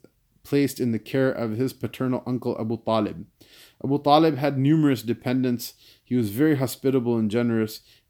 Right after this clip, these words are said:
In addition, he had the status of a chieftain. The financial burden, therefore, was very heavy on him. Rasulullah sallallahu alaihi wasallam, at the age of nine, accompanied Abu Talib on a trade journey to Syria.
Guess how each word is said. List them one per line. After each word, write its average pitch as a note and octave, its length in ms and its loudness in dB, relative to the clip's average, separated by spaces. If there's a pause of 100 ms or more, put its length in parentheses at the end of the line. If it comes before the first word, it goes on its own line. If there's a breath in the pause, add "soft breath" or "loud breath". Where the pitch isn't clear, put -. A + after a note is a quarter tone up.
In B2 120 -2
addition, B2 520 0
he A#2+ 160 -4
had A2+ 180 -2
the G#2+ 60 -4
status A#2 480 -2
of G#2 100 -6
a G2+ 60 -6
chieftain. G2+ 560 -8 (320 soft breath)
The - 80 -8
financial B2+ 560 -2
burden, C3 420 2
therefore, A#2+ 360 0
was A2+ 160 -2
very A#2+ 200 -2
heavy A#2+ 320 -2
on G#2+ 160 -2
him. G#2+ 240 -10 (400 soft breath)
Rasulullah C3 560 2
sallallahu C3 520 0
alaihi B2+ 380 2
wasallam, B2 600 -2
at A2+ 140 -8
the - 140 -8
age B2 200 -2
of A2 120 -2
nine, A2+ 300 -2
accompanied C#3 640 -2
Abu B2 280 -2
Talib A2+ 360 0
on G#2+ 120 -2
a G#2 60 -2
trade C3 380 -2
journey A#2+ 260 0
to G#2 140 -2
Syria. G#2 500 -2